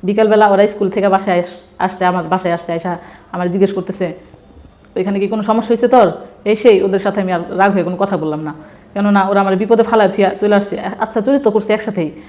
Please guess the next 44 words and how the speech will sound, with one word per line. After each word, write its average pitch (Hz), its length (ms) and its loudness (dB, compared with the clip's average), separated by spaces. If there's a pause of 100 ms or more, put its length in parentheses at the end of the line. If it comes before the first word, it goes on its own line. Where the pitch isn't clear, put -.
(140)
তাই 240 120 2
না? 220 200 2
ওদের 214 220 4
বোঝা 226 220 2
উচিত 214 180 -2
ছিল 190 220 0 (340)
যে 190 60 -2
আমরা 202 140 2
যখন 226 160 -2
একসাথে 220 640 2 (360)
একটা 202 180 -2
কাজ 214 180 0
করতেছি, 247 340 -4
তাহলে 202 180 0
একটা 190 140 -2
মানুষ 190 180 -2
যেন 190 120 -2
বিপদে 196 280 -2
পড়তেছে, 208 380 -6
তাহলে - 440 -6
ওদের 185 220 0
আমার 185 160 0
হেল্প 202 220 2
করা 190 120 2
দরকার। 185 320 0
কিন্তু - 440 -8
ওটা 196 120 2
না 214 120 2
করে 220 200 4
ওরা 190 220 4
ওদের 196 240 2
মতো 175 220 -2
বেঁচে 202 280 0
গেল। 180 120 -2 (520)
তো 214 60 -6
সেই 233 240 4
রাগ 220 180 4
নিয়ে 220 120 0
আমি 202 80 0
ওদের 196 120 0
সাথে 202 200 -2
কথা 220 180 0
বললাম 185 200 2
না, 180 180 -6